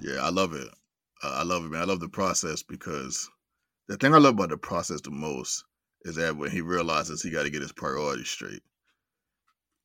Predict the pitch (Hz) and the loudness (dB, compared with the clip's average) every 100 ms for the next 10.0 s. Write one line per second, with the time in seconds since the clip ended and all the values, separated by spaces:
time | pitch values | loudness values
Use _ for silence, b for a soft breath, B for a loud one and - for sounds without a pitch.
0 | _ 67 65 58 69 - 76 71 90 90 | _ -12 -10 -8 -8 -8 -8 -6 -4 -2
1 | 85 67 80 78 87 85 73 80 78 90 | -2 -2 -4 -4 -4 -4 -4 -4 -2 2
2 | 117 104 127 117 107 - 82 76 64 - | 2 4 4 4 2 0 -6 -6 -10 -14
3 | _ _ _ - 78 98 92 82 82 90 | _ _ _ -10 -2 0 0 -2 -4 -4
4 | 80 78 82 76 78 92 101 82 85 85 | -4 -4 -6 -6 -4 -2 -2 -2 0 0
5 | 87 69 - 107 104 78 64 69 62 62 | 0 -2 -4 0 0 0 -2 -2 -2 -6
6 | - _ _ _ _ _ - - 76 58 | -14 _ _ _ _ _ -10 -6 -2 2
7 | 85 - 82 69 95 82 - - 85 80 | 2 0 -4 -4 -2 -2 -4 -2 0 0
8 | 73 - 80 73 65 69 87 120 92 107 | -2 -6 -6 -4 -4 -2 0 2 2 2
9 | 113 101 92 - 92 76 - 50 - | 2 0 0 -2 -4 -2 -6 -10 -12